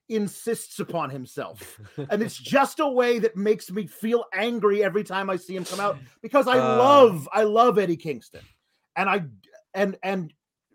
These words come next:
Speaker 1: Robert, you're right. I do trust A E W. The one person I don't trust is Chris Jericho. I do not trust, trust Jer-, Chris Jericho to not go, "Yeah, but what if I went over?" Like, I, I feel like that's a thing I'm really worried about.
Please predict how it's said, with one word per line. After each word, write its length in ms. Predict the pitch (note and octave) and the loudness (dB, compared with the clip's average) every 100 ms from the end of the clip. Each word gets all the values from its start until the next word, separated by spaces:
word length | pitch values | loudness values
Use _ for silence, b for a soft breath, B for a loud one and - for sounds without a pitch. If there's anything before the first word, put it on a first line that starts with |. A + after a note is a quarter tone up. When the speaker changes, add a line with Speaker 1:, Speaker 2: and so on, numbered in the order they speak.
| - | -6
Speaker 1:
Robert, 360 | E3 A#3 C4+ G#3 | 4 4 4 0
you're 120 | G#3 | -2
right. 340 | A#3+ G#3 F#3 - _ | 2 2 0 -6 _
I 60 | D3+ B2 | -16 -12
do 180 | A2 B3+ | -6 -6
trust 360 | - - A#3 - | -4 -6 -6 -4
A 40 | |
E 160 | F#3+ F#3 | -6 -4
W. 420 | E3 D#3 A2+ G2+ | -4 -4 -6 -14
The 80 | B2 | -10
one 420 | C3+ C#3+ G3+ A#3 G#3 | -10 -4 -2 -2 -4
person 420 | F#3 G#3 - D#3+ | -2 -2 -2 -10
I 100 | C#3+ | -8
don't 320 | A#2+ F3 E3 | -2 -2 -4
trust 360 | - D#3+ A#2 A#2 | -6 -6 -6 -14
is 100 | - | -20
Chris 200 | A#2 - | -20 -20
Jericho. 380 | A2 F2+ F2+ - _ _ b b - | -18 -18 -20 -20 _ _ b b -12
I 80 | D#3+ | -12
do 320 | A2 A#3 C4+ | -4 0 2
not 260 | B3+ A#3+ A#3+ | 4 2 0
trust, 260 | G#3+ G3 | -2 -2
trust 240 | - G3+ - | -2 -2 0
Jer-, 240 | F#3+ F3 D#3+ - | -4 -4 -10 -6
Chris 140 | A3+ | -4
Jericho 260 | F#3 F3+ F#3 | 0 -2 -2
to 80 | |
not 200 | F3+ F3+ | -4 -4
go, 200 | G3 F3 b b - | -2 -2 b b -10
"Yeah, 320 | F4+ D#4 D4+ | 0 4 4
but 180 | D4 B3+ | 4 0
what 160 | A3+ D4 | 4 2
if 120 | C4+ - | 2 -2
I 160 | B3+ | -2
went 220 | G#3+ E3 C3+ | 0 -2 -6
over?" 400 | A#2 G#2+ - - _ _ _ _ | -12 -14 -18 -20 _ _ _ _
Like, 260 | B3 B3 - - | 0 0 0 -8
I, 120 | C4+ B3 | -6 0
I 100 | B3 | 2
feel 520 | C4 - - D4+ E4+ | 2 -2 -2 2 2
like 220 | D4+ C4+ F3 | 2 2 0
that's 560 | F3+ C4 B3+ - - b b | 4 4 4 -2 -18 b b
a 100 | A3+ | 2
thing 320 | A3 - B3+ A3+ | 2 6 6 6
I'm 220 | A3 G3+ | -2 0
really 340 | G#3+ A#3 A#3 | 2 2 0
worried 380 | G3+ G3 F3+ D#3+ | 0 2 2 -2
about. 300 | D3+ C#3+ C3 | -2 -4 -4